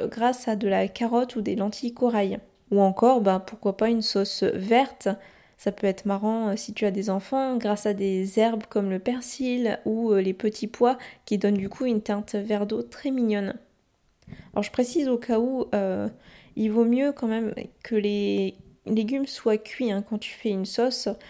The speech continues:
pour qu'ils soient tendres à mixer. Si tu fais une sauce avec une carotte crue, ça va pas le faire, mais je, je préférais te préciser. Aussi, je te le rappelle, euh, ces sauces, elles font partie intégrante du plat et donc, euh,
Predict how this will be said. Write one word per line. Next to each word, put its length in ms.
pour 160
qu'ils 160
soient 220
tendres 320
à 80
mixer. 460
Si 260
tu 200
fais 200
une 160
sauce 240
avec 220
une 80
carotte 240
crue, 160
ça 160
va 100
pas 140
le 60
faire, 260
mais 80
je, 100
je 120
préférais 400
te 60
préciser. 560
Aussi, 240
je 60
te 100
le 60
rappelle, 600
euh, 200
ces 160
sauces, 340
elles 100
font 260
partie 320
intégrante 500
du 140
plat 420
et 100
donc, 340
euh, 60